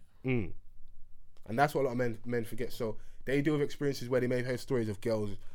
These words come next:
have fucking, um, like, lied or, like, so that's what they use to, like, as a blanket with everyone. It's like girls say men are trash. So certain dons would have heard about a girl crying rape, and then they try and use, "Oh, all these girls are lying." They're not all lying.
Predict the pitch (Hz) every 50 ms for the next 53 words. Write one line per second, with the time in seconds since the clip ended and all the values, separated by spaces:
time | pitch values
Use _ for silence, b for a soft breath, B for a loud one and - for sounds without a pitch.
0 | b b b - 104 104 98 95 - - - - 104 101 - - 107 101 98 95
1 | 95 98 101 95 - - - - - - - 117 110 104 98 95 92 90 90 87
2 | - - - - - - - - - - - - - - - - - - - -
3 | - - - 98 - - 110 101 104 110 113 110 110 107 101 104 104 104 98 -
4 | - - 113 107 B B B B - 131 127 - - 131 123 120 127 131 127 120
5 | 110 - - - 123 110 104 101 95 - - - - - - - 110 104 - 113
6 | 107 110 101 120 120 120 110 113 120 107 104 113 120 113 113 107 123 170 156 135
7 | 131 156 147 139 135 - - 123 120 123 117 110 - - - 120 98 - - -
8 | b b b b b b - 113 139 139 131 123 135 131 123 117 113 113 120 117
9 | 110 110 107 110 104 98 101 - 117 110 104 - - 107 101 98 101 110 110 104
10 | - - - - - - - - - - - - - - - - - - 104 101
11 | 104 104 104 113 113 - - 120 113 113 104 107 104 110 117 120 120 113 - 123
12 | 117 107 110 120 117 113 110 123 151 160 - 127 139 127 110 101 95 95 104